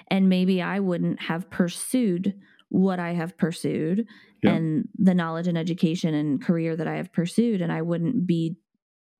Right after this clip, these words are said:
Speaker 1: doing what I'm doing now, creating this relationship-based parenting model that I now plan to get, you know, give to the world and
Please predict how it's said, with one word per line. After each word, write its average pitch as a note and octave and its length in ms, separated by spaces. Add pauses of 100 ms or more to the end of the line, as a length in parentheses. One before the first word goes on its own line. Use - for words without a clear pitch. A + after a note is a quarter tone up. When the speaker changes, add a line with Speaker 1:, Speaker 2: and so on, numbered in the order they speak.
(180)
Speaker 1:
doing F#3+ 360
what F3 120
I'm F3 140
doing E3 320
now, D#3 380
creating E3+ 800 (1040)
this F3 580 (1200)
relationship-based F3 1400
parenting G3 460
model D#3 520
that E3+ 160
I D#3+ 320
now D#3 360
plan D#3+ 460
to D#3 440
get, - 220
you E3 140
know, C3+ 100
give E3+ 340
to E3+ 100
the C#3 100
world G#2+ 420
and A#2 200